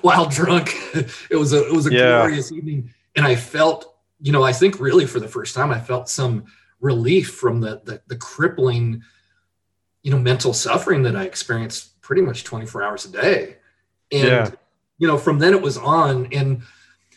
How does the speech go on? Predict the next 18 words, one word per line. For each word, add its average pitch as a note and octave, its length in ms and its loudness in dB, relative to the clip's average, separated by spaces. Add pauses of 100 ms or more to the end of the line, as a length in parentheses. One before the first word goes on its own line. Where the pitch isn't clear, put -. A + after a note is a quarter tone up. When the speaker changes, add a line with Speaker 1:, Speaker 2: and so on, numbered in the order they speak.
(520)
Speaker 1:
you - 80 -8
know, A3+ 140 4
I, - 640 -4
I - 20 -4
mean, F#3 140 6
it F#3 80 6
was, - 440 0 (640)
I E3 60 4
was E3+ 160 4
never, F#3 600 4 (1400)
in D#3+ 140 -2
high C#3+ 220 -2
school, D3+ 280 -4
I C3+ 80 2
was B2+ 140 0
never, C3+ 240 4
like, B2 400 2
a B2 180 -8